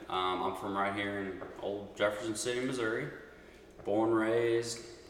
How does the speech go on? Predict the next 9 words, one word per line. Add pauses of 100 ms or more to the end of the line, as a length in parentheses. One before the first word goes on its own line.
um,
went
to
high
school
here
and
everything. (280)
Uh,